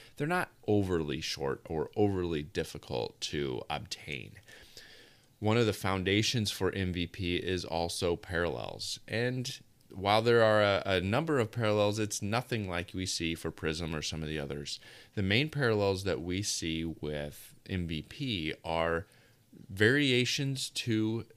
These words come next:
a foil signature that is, is printed on the cards. These are not authentic autographs. These are,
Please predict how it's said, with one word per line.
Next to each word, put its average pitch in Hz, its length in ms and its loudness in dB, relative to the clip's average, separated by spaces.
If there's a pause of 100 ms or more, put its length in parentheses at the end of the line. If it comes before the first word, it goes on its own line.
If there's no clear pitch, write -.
(140)
a 82 180 0
foil 107 540 2
signature 85 800 -2
that 73 400 -4
is, 76 280 -4 (140)
is 82 160 -6
printed 82 380 -4
on 76 140 -2
the 71 80 -8
cards. - 400 -8
These 80 240 -4
are 76 80 -2
not 76 200 -2
authentic 98 520 -4
autographs. 90 520 2
These 82 220 -2
are, 71 220 0